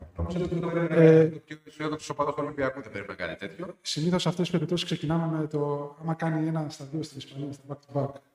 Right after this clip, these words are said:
Speaker 2: να είσαι και ευχαριστημένος. Έκανε δύο στα δύο, μόνος πρώτος με τη Φενέρμπαχτσε. Παράλληλα, τρίτη ήταν για τον Παναθηναϊκό.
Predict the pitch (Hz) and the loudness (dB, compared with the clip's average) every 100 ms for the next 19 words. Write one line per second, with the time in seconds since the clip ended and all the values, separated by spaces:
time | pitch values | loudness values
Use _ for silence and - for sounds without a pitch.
0 | - - - - 143 147 147 135 - 139 | -6 0 0 2 0 2 2 2 2 6
1 | 190 202 - - - _ _ - 160 160 | 8 6 0 -14 -20 _ _ 0 4 6
2 | 147 165 - 127 165 208 151 - _ _ | 8 8 6 -2 0 2 0 -6 _ _
3 | - 160 170 170 165 165 - 143 147 147 | -6 0 0 0 -2 -2 -2 -4 -4 -4
4 | 131 123 135 135 151 - 226 - _ _ | -10 -6 -4 -4 -6 -8 -10 -12 _ _
5 | _ _ _ - _ _ _ _ _ _ | _ _ _ -14 _ _ _ _ _ _
6 | _ _ - 160 180 175 156 180 165 170 | _ _ 4 8 10 8 8 6 6 4
7 | 156 147 147 143 147 233 233 - | 4 4 0 -2 2 2 2 -4